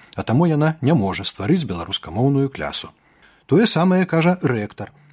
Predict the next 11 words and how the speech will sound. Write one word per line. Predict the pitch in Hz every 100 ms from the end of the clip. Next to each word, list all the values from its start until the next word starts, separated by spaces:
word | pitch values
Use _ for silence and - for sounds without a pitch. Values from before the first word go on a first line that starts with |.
| _
калі | - 127 117
вы |
студэнт | 104 - 92 160 208
і | 113
хочаце | 98 135 160 185 170 160
вучыцца | 98 - - - -
па-беларуску. | - 92 104 117 73 - - - _ _ _ _ -
У |
вашым | 113 165 196
горадзе | 143 185 185
шыльды | 202 - 120 120 110 117